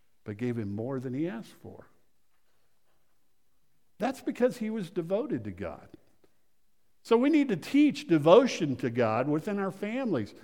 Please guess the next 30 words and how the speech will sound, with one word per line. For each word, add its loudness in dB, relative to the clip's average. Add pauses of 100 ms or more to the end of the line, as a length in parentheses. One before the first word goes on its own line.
What 8
does 2
that 2
mean? 2
That 2
means 0
a 0
lot 4
of 2
different -4
things. -14 (1040)
One 4
of 6
the, 6
one 2
of 0
the -6
things 2
I 6
think 2
it 0
means 0
is -6
we -2
need -4
to -6
spend -4
time -6
with -8
God. -14